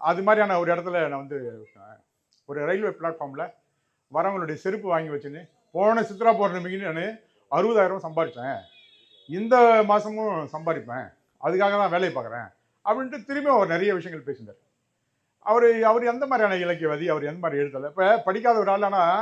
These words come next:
உண்மையில அவர் அந்த கதைகள்லாம் <laughs> எழுதுன ஒரு பெரிய, ஒரு ம-, மகத்தமான, ஒரு மகத்தான புத்தகத்தை அவரால கொடுக்க முடியும்னு மட்டும் தோணுச்சு.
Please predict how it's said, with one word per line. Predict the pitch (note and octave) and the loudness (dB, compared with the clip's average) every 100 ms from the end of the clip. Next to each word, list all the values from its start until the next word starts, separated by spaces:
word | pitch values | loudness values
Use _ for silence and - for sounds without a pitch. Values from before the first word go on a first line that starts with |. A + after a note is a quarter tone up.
| A3+ D#3 | -2 -6
உண்மையில | E3+ G#3+ | -8 -2
அவர் | A3+ G#3+ F#3 | 4 4 4
அந்த | F3 E3 | 0 -2
கதைகள்லாம் | E3+ G3 G3+ F#3 D#3+ | -6 -4 -4 -4 -6
<laughs> | F#3 F3 | -6 -6
எழுதுன | F#3 G3+ | -6 -6
ஒரு | D#3+ C3+ | -8 -10
பெரிய, | D3+ F#3 D#3+ D3 _ _ _ C#3 | -10 -6 -6 -8 _ _ _ -14
ஒரு | C3+ | -4
ம-, | D#3 D3 | -2 -2
மகத்தமான, | C3+ C#3+ F3 G3 G3+ G#3 F#3+ D#3 C#3 C#3+ | -4 -8 -6 -4 -2 0 2 0 -2 -8
ஒரு | C#3+ C3+ | -10 -6
மகத்தான | D3 G3 G3 G#3 | -4 -4 -2 -4
புத்தகத்தை | E3 E3 A3 D3+ | -6 -4 -4 -2
அவரால | C3+ C#3+ | -4 -6
கொடுக்க | C3 C#3 C#3 | -8 -12 -18
முடியும்னு | B2 A#2+ A#2 | -18 -20 -18
மட்டும் | B2 C3 | -20 -20
தோணுச்சு. | A2+ G2+ _ | -20 -20 _